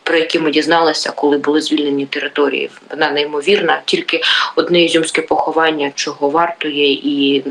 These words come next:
воно не може бути забутим. Це от, е, якщо коротко, напевно, про, а, оперативну ситуацію, таку пов'язану трошки з нашими подіями вже дворічної давнини. Не віриться, що пройшло вже два роки, але так і є. А, я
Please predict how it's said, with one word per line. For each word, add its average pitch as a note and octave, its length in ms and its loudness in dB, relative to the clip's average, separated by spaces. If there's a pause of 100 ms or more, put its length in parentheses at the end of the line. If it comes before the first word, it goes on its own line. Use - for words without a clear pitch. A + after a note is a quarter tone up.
воно D#3 180 0
не C#3+ 80 0
може D#3 260 2
бути C#3+ 280 -6
забутим. - 480 -10 (520)
Це G3 280 2
от, F3+ 260 2
е, E3+ 160 2
якщо E3 360 2
коротко, F3+ 480 2
напевно, D#3 480 2
про, D#3 540 4 (240)
а, D#3 160 0
оперативну E3+ 680 2
ситуацію, D#3 600 -2
таку - 240 -4
пов'язану D#3 540 0
трошки D3 440 0
з C#3 60 -10
нашими D3 460 -4
подіями C#3+ 800 0
вже D3 160 -6
дворічної D3 540 0
давнини. D3 400 0
Не E3 140 4
віриться, F3+ 380 2
що - 200 -2
пройшло - 360 -6
вже C#3+ 160 -4
два D3 200 0
роки, D#3 300 2
але C#3 220 -2
так D3+ 260 -4
і D#3 40 2
є. C#3+ 200 -2 (520)
А, D#3+ 140 0
я G3 220 4